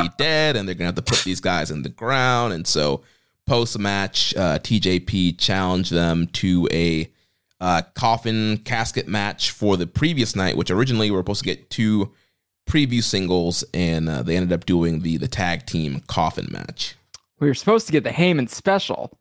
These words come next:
Speaker 2: You know that's how that was gonna go.
Speaker 1: We called it on the show last week. We're like, "Oh, yeah, we're, we're gonna get the Heyman special.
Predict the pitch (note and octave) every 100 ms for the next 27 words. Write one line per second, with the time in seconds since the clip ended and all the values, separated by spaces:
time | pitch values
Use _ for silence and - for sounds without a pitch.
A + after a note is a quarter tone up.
0 | - D#3 F#3+ C#3 G#2+ D3 B2+ B2 A#2+ C3+
1 | A#2 F3+ E3+ D#2+ - - C#3 C#3 - C#3
2 | D3+ B2 C3 B2+ B2 A#2 - E2+ G2 -
3 | G#2+ C3+ A2+ - G2+ G2 G2+ G2 G2 F#2+
4 | - D#2+ - G2 G2 F#2+ F#2 - B2 B2
5 | B2 A#2+ B2